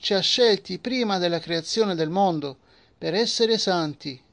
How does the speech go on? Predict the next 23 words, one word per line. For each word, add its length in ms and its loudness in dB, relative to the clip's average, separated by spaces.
ed 200 -8
immacolati 680 0
al 140 0
suo 180 0
cospetto 720 -2
nella 380 -2
carità." 500 -4
Tutti, 320 -2
pertanto, 500 -2
siamo 280 0
chiamati 420 0
alla 120 0
santità. 600 -4
Questa 300 0
vocazione 720 2
è 100 2
universale, 800 2
ci 140 0
ricorda 440 0
il 60 -2
Concilio 400 -2
Vaticano 380 -2
secondo, 580 -2